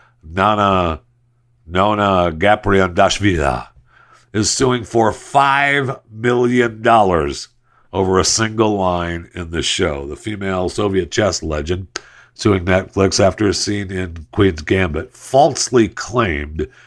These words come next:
she had never played against men. In fact,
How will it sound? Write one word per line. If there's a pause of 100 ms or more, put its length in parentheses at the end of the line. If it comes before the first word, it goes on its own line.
she
had
never
played
against
men. (440)
In
fact,